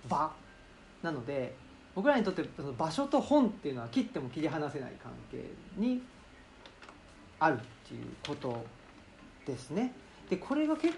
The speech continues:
構、なんでしょうね。うん、人によって違ってて、例えば、まあ、僕らも仲良くしてるそのデザイナーの人とかからしたら、別に本ってそんなに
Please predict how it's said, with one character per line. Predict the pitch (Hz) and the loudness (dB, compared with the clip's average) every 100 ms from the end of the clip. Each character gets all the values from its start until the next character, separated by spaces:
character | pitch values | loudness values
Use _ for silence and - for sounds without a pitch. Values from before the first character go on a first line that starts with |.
| - | 0
構、 | 165 139 151 123 - - - | 2 4 2 2 -4 -12 -6
な | 156 | -4
ん | 165 | -2
で | |
し | - | -4
ょ | 123 | -8
う | 123 | -8
ね。 | 123 117 - - 123 | -8 -12 -18 -14 -8
う | |
ん、 | 123 117 120 | -6 -6 -6
人 | - 277 | 2 4
に | 285 | 6
よ | 285 | 4
っ | |
て | 285 285 277 | 4 0 0
違 | - 233 | 0 -2
っ | 240 | -2
て | 247 | -4
て、 | 226 127 | -4 -2
例 | 127 - 185 | -4 -4 -2
え | 233 | 2
ば、 | 185 165 | 2 2
ま | 185 | 0
あ、 | |
僕 | 156 170 220 | 2 2 4
ら | 185 | 4
も | 151 131 - - - | 2 -4 -10 -8 0
仲 | 247 233 | 6 6
良 | 180 | 6
く | 131 | 2
し | - | -6
て | |
る | 123 | -6
そ | 135 | -2
の | |
デ | 143 | 2
ザ | 156 180 | 6 6
イ | 185 | 6
ナ | 185 185 180 | 4 2 0
ー | |
の | 185 | -2
人 | 196 | -2
と | 180 | -4
か | 151 117 | -6 -8
か | 117 | -8
ら | 123 | -10
し | 117 | -8
た | 131 | -6
ら、 | |
別 | 127 196 | 0 2
に | 240 | 2
本 | 285 370 277 | 6 6 6
っ | - | 2
て | - 156 | -4 -4
そ | 214 | 0
ん | 247 | 2
な | 262 | 2
に | 262 254 | 0 -2